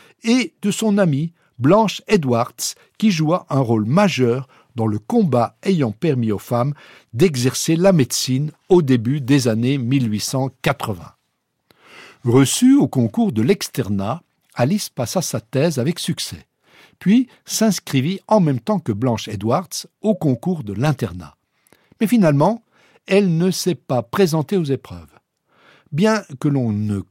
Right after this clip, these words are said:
connaisse pas exactement les raisons de cet abandon, il se peut qu'elle ait été découragée par les manifestations organisées le jour du concours par de nombreux étudiants contre la présence des femmes.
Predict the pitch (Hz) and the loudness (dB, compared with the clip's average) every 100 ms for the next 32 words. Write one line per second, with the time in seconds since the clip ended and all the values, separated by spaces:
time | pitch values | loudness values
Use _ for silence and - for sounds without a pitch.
0 | - 208 208 208 - 269 269 139 107 113 | 2 4 4 2 0 0 0 0 -2 -4
1 | 120 110 104 98 101 107 98 - 101 - | -4 -4 -4 -4 -4 -4 -6 -8 -8 -8
2 | 104 127 160 233 233 _ _ - _ 214 | -4 -2 -2 -2 -6 _ _ -20 _ -4
3 | 214 - 180 160 - 170 202 _ _ 143 | -2 -2 -2 0 0 0 -2 _ _ -4
4 | 185 185 156 - 92 120 208 165 113 101 | -2 -2 -4 -4 -6 -4 -4 -2 -4 -4
5 | 90 101 127 _ _ _ - 127 123 151 | -8 -10 -10 _ _ _ -2 0 0 0
6 | 277 277 208 - 143 - 127 - - 104 | -2 0 -2 -2 -4 -4 -8 -8 -10 -12
7 | 104 208 165 139 123 117 127 143 104 98 | -10 -6 -4 0 0 0 0 0 0 0
8 | 214 226 175 156 135 101 117 131 147 - | 0 0 -2 -4 -4 -6 -6 -6 -8 -16
9 | - - - - 202 165 104 113 180 262 | -20 -20 -18 0 0 0 -2 0 2 0
10 | 233 196 214 143 156 - 127 107 123 139 | 0 2 2 2 0 0 -4 -2 -2 -4
11 | - - 262 240 - 131 110 131 113 151 | -8 -2 0 0 2 0 0 -2 -2 -2
12 | 107 95 - - 117 87 | -2 -8 -6 0 0 -2